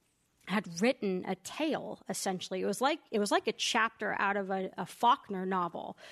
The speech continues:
It was seven pages of one sentence, you know, this Marine <laughs> going on and on about the work that he had done as a sergeant.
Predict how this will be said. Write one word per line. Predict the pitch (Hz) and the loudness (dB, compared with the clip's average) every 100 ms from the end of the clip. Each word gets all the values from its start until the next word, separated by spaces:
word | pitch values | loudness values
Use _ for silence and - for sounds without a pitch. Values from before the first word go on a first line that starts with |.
| - | -2
It | 220 | 2
was | 208 | 2
seven | - - - 302 254 277 247 | 2 -2 2 2 2 2 2
pages | 208 262 254 208 196 190 | 0 -2 0 0 0 -2
of | 180 180 | -6 0
one | 226 226 | 2 2
sentence, | - 220 214 - - - 202 | 0 0 0 -4 -10 -8 -4
you | |
know, | 196 | -2
this | 180 | -2
Marine | 202 208 214 214 | -2 2 2 2
<laughs> | |
going | 208 196 | 0 0
on | 165 214 | 0 0
and | 208 208 | 0 -2
on | 247 202 190 - - - | 0 -2 -4 -10 -18 -8
about | - 220 214 214 | -2 2 2 2
the | |
work | 202 214 247 - | 0 0 0 -2
that | 202 | -4
he | 240 | 0
had | 226 180 | 0 0
done | 220 233 202 | 0 0 0
as | 202 214 | -4 -2
a | |
sergeant. | 202 - 233 233 - 185 - | -4 -2 0 0 -2 -8 -8